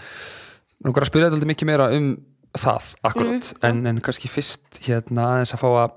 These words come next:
Speaker 1: kynnast þér meira,
Speaker 2: Mm.
Speaker 1: persónulega. Eh, þetta er svona til að byrja einhvers staðar, sko.
Speaker 2: Já, já.
Speaker 1: Eh,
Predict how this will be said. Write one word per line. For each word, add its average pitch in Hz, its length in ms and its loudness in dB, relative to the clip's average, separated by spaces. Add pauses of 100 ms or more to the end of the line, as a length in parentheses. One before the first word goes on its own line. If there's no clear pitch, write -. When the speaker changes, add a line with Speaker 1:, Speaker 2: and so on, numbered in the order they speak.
(800)
Speaker 1:
kynnast 127 300 0
þér 165 320 -2
meira, 196 260 -2 (180)
Speaker 2:
Mm. 254 200 -6 (280)
Speaker 1:
persónulega. 185 460 -4 (320)
Eh, 123 380 0
þetta - 760 -20
er - 40 -12
svona 123 140 -2
til 123 100 2
að 120 40 -4
byrja 139 240 2
einhvers 196 380 -2
staðar, 226 220 -2
sko. 214 260 -4
Speaker 2:
Já, 240 280 -4
já. - 40 -2
Speaker 1:
Eh, 143 680 -2